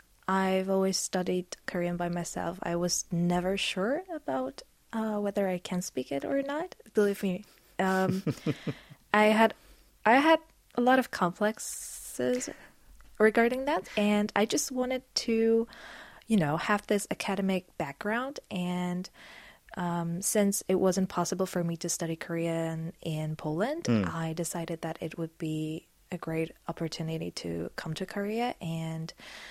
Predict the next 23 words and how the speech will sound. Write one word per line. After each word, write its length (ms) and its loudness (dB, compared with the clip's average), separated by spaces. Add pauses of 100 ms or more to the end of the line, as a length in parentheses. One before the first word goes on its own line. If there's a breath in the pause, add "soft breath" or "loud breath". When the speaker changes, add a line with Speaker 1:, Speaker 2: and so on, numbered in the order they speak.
(260 loud breath)
Speaker 1:
you 100 -2
know, 180 -2
study 380 0
the 120 -2
real 320 4
Korean 360 -4
linguistics. 680 -6
As, 580 -4 (340)
you 80 2
know, 200 0
the, 160 -2 (720)
the 100 2
older 340 6
I 100 2
Speaker 2:
Right. 40 2
Speaker 1:
get, 420 4
the 80 2
older 300 4
I 80 4
get, 340 2
I 120 -2
get 200 -4
more 380 -2